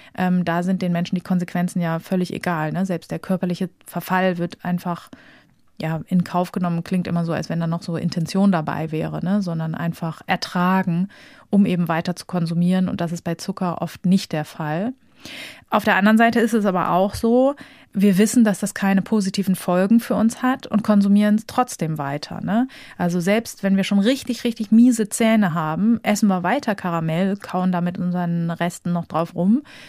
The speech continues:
Und auch, äh, selbst wenn wir schon übergewichtig sind oder schon, das liebe ich besonders, Diabetes Typ zwei ausgebildet haben. Das heißt, das ist ja schon eine Folge davon, dass unsere Insulinhaushalt komplett, äh,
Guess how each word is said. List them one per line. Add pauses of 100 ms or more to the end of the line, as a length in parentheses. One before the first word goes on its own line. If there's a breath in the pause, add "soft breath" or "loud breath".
(380 loud breath)
Und
auch,
äh,
selbst
wenn
wir
schon
übergewichtig
sind
oder
schon,
das
liebe
ich
besonders, (100)
Diabetes
Typ
zwei
ausgebildet
haben. (340 loud breath)
Das
heißt,
das
ist
ja
schon
eine
Folge
davon,
dass
unsere
Insulinhaushalt
komplett,
äh,